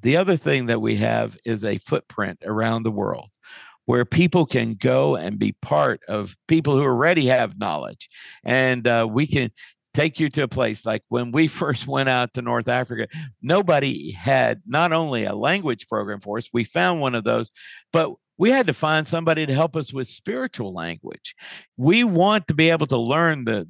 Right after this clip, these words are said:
vocabulary of the Bible. We want to learn the vocabulary of Christian prayer in places, because where we went, people prayed every day.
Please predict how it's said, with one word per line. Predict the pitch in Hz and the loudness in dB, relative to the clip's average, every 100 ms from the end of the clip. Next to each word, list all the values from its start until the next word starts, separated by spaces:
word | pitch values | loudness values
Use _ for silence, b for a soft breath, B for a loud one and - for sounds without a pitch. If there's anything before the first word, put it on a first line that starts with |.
| 95 | -8
vocabulary | 107 - 151 175 165 127 113 107 | -10 -2 0 4 4 4 4 2
of | 92 | 0
the | - | -4
Bible. | 104 120 131 156 117 71 - B B - | -4 -2 0 2 0 -4 -12 B B 2
We | 190 | 4
want | 208 185 | 4 2
to | 156 | 2
learn | 147 156 151 | 2 0 0
the | 131 | -2
vocabulary | 110 - 151 151 147 135 120 | -6 0 0 2 0 0 0
of | 104 - | -2 -8
Christian | - 175 - 143 113 98 | -4 -4 -2 -6 -8 -10
prayer | - 143 156 117 - - B B B | -4 0 2 2 -2 -8 B B B
in | 110 117 110 | -2 0 -2
places, | - 104 - 101 | -4 -4 -4 -8
because | 95 160 190 175 123 B B B | -2 0 2 0 -4 B B B
where | - 135 180 | -4 2 2
we | 165 165 175 | 4 2 2
went, | 139 190 165 - _ - | 2 2 0 -2 _ -6
people | 156 143 | -4 -4
prayed | 110 160 151 147 | 0 2 2 2
every | 147 143 | -2 0
day. | 135 180 147 | 2 2 0